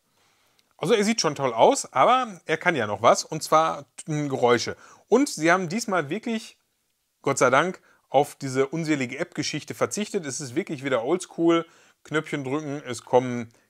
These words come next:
Geräusche oder man kann halt hier diese Dinger austauschen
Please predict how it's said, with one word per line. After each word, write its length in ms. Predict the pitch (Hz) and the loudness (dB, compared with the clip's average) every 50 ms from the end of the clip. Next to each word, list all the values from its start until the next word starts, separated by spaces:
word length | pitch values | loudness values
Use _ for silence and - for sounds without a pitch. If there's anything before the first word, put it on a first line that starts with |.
| _ - | _ -10
Geräusche 500 | 117 117 107 127 143 156 143 - 151 123 | -8 -2 2 4 4 4 4 2 -4 -2
oder 200 | 120 127 135 127 | 0 2 2 2
man 180 | 127 120 117 | 2 0 -2
kann 220 | - 127 127 117 110 | -4 -6 -6 -4 -4
halt 140 | 117 110 | -6 -6
hier 140 | - - 120 | -4 -6 -6
diese 220 | 117 127 123 123 117 | -6 -6 -10 -8 -6
Dinger 240 | 123 120 117 110 | -4 -2 -2 -2
austauschen 640 | 117 127 151 151 - - 143 143 147 143 151 143 135 | 0 0 0 0 4 6 6 6 6 6 2 -6 -6